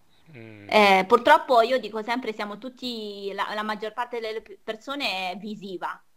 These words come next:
Speaker 1: Mm.
Speaker 2: no? Quindi
Speaker 1: Mhm.
Speaker 2: quello che vedi è, è quello che, che ti rimane.
Speaker 1: Mhm.
Speaker 2: Quello che non vedi non ti rimane.
Speaker 1: Ok.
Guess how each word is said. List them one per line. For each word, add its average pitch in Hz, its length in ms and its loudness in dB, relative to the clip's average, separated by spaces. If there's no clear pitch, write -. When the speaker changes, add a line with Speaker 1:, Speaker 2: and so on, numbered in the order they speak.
Speaker 1:
Mm. 131 280 -8
Speaker 2:
no? 190 360 -12
Quindi 233 760 -2
Speaker 1:
Mhm. - 100 -20
Speaker 2:
quello 277 260 2
che 277 140 -4
vedi 311 680 -2
è, 226 440 4
è 226 100 -6
quello 226 260 -4
che, 208 320 -4
che 220 140 -6
ti 226 120 -4
rimane. 165 760 -8
Speaker 1:
Mhm. 123 100 -12
Speaker 2:
Quello 262 200 0
che 254 120 -6
non 294 280 -2
vedi 262 540 0
non 262 240 0
ti 247 100 -6
rimane. 131 600 -10
Speaker 1:
Ok. - 160 -10